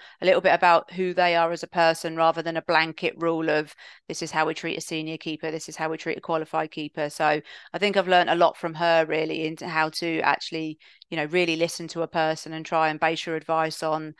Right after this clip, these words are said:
what they need and their personalities, rather than a blanket rule of it's a yes or a no, or it's a they've done wrong, et cetera, et cetera. So, um, yeah, there's definitely people in the industry that I've learned of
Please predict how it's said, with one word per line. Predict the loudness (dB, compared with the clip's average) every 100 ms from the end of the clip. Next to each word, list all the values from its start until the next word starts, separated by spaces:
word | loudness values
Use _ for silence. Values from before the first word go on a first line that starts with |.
| -20 _
what | 0 0 4
they | 4 4
need | -2 -4 -2
and | 2
their | 0
personalities, | 2 -4 -2 -2 -2 -2 -8 -2
rather | 0 0
than | -4
a | -4
blanket | 0 0 -2 -8
rule | -6 -4 -4
of | -6
it's | -8
a | -6
yes | -4 -4 -8
or | -8
a | -6
no, | -4 -2 -2
or | -2
it's | -4 -4 -8
a | -2
they've | -2 0
done | 0 0
wrong, | 0 -2 -2 -6 -12
et | -14 -6
cetera, | -6 -6 -10
et | -4
cetera. | -6 -4 -8 -8
So, | -6 -4 -2
um, | -4 -4 -2
yeah, | 0
there's | 2 2
definitely | 2 2 -4
people | -4 -2 -2
in | -2
the | -2 -4
industry | -4 -8 -6 -4 -2 2
that | 4
I've | 4 4
learned | 4 4 2
of | 0 -2